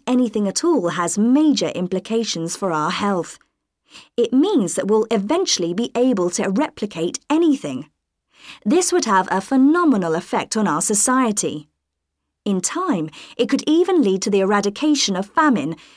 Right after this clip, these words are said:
through the introduction of machines that produce food to feed the hungry. But it's in the area of medicine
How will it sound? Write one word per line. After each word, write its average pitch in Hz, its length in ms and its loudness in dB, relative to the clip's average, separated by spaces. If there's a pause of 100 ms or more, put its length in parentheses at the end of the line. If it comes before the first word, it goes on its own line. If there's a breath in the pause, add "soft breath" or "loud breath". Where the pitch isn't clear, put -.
(120)
through 269 180 2
the 226 100 2
introduction 254 680 0
of 175 100 -2
machines 180 600 0
that - 160 -4
produce 254 400 0
food 196 340 0
to 285 100 0
feed 269 460 -2
the 185 100 -4
hungry. 196 640 0 (1400 soft breath)
But 185 340 -4 (200 loud breath)
it's - 220 0
in 214 100 4
the 202 180 0
area 254 440 2
of 208 200 0
medicine 220 640 0